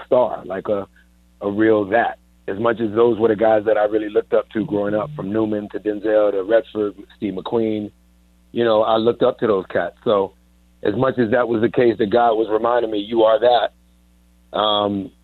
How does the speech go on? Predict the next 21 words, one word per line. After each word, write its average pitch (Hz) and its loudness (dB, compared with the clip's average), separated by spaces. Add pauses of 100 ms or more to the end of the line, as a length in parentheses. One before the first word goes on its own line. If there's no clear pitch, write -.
(120)
I 107 4
really 123 4
struggled 117 2
with 98 6
it. 95 0
And 104 0
I 113 2
gotta 117 2
say, 107 6
working 117 2
with 110 2
Jen 110 0
for 98 0
me 110 -2 (140)
might 110 0
have 104 2
been 101 0 (460)
one 123 2
of 120 2
the 113 4
last 113 4